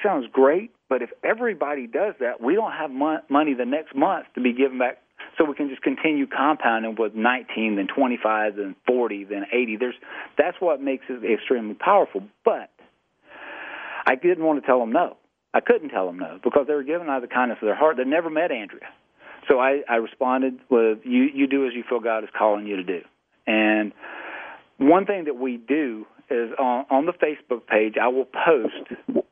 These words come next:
that someone's publicly committed to doing that. Now, we don't follow you to go, make sure, uh, we're getting a little feedback, uh, Andrea, I think, from Lynn. But, uh, we,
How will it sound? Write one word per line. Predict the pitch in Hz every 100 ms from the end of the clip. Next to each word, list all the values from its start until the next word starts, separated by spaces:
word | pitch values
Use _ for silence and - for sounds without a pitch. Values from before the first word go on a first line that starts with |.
| _
that | 113
someone's | 143 135 -
publicly | 131 127 131 123 123
committed | 117 110 104
to | - 113
doing | 113 95
that. | 87 -
Now, | -
we | 110 151
don't | 180 165 -
follow | 113 135 139
you | 123 127
to | 131
go, | 147 113 113 123 - - - 143
make | 147 -
sure, | - - - -
uh, | 135 120
we're | 143
getting | 180
a | 151
little | 139 -
feedback, | 123 - 101 98 - -
uh, | 113 -
Andrea, | 113 113 110 104
I | 113
think, | - -
from | 117 135
Lynn. | 110 92 87 - -
But, | 110 104 -
uh, | 110 101 - - - - _ - -
we, | 139 143